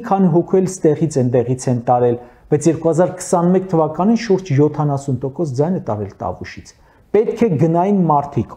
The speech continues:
օձիքից բռնեին ու ասեին, «Հլարի տեսնեմ, դու մեզ ուրիշ բան ես խոստացել,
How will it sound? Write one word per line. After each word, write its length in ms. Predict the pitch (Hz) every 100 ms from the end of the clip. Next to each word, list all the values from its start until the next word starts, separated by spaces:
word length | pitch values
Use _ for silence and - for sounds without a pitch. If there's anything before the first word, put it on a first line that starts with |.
| -
օձիքից 580 | 180 147 190 208 214 - 123
բռնեին 420 | 165 160 180 214
ու 80 | 180
ասեին, 320 | 156 156 190 190 - 147
«Հլարի 340 | 147 139 151 -
տեսնեմ, 380 | 139 - 143 135 - -
դու 200 | 131 156
մեզ 180 | 156 151 -
ուրիշ 260 | 139 135 135 113
բան 240 | 104 101
ես 100 | 92 -
խոստացել, 500 | 101 - 87 -